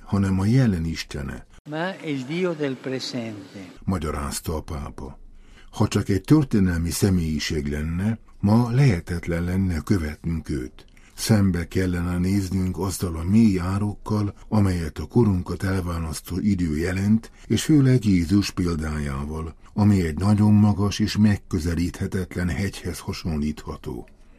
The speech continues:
Speaker 1: Szeretnénk felmászni a hegyre, de nem rendelkezünk az ahhoz szükséges képességekkel és eszközökkel. Jézus azonban él és elkísér bennünket. Mellettünk áll,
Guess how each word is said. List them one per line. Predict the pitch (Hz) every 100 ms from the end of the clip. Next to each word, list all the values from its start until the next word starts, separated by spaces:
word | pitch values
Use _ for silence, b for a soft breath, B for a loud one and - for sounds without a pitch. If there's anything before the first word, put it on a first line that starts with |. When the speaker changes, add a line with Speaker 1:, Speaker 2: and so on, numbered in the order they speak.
| b
Speaker 1:
Szeretnénk | - 120 85 82 92 92
felmászni | - 95 90 82 73 92 80
a |
hegyre, | 76 90 85 95 117 - b
de | - 101 101
nem | 147 139
rendelkezünk | 101 101 95 85 - 92 90 90
az | 87 92
ahhoz | 110 87 76
szükséges | 104 95 - 87 80 71
képességekkel | - 110 104 85 - 92 85 82 - 90
és | 87 82
eszközökkel. | 92 90 - 85 73 73 - 65 57 - - b b b
Jézus | - 113 95 98
azonban | - 98 85 76 71 71
él | 90 95 110 131
és | 120 -
elkísér | 90 76 - - 82 71
bennünket. | 71 82 85 82 82 73 - - b b
Mellettünk | 98 101 90 73 - 73 76
áll, | 92 95 90 90